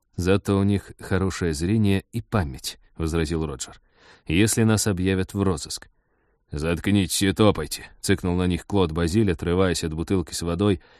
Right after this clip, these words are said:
и утирая мокрый рот ладонью. "Поверить не могу, что на их лоханке даже пива не было. Может, припрятали где-то?"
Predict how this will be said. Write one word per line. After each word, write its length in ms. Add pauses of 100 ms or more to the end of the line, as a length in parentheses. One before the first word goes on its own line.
и 100
утирая 400
мокрый 360
рот 220
ладонью. 440 (600)
"Поверить 500
не 80
могу, 360
что 200
на 160
их 200
лоханке 540
даже 360
пива 360
не 220
было. 220 (480)
Может, 240
припрятали 600
где-то?" 320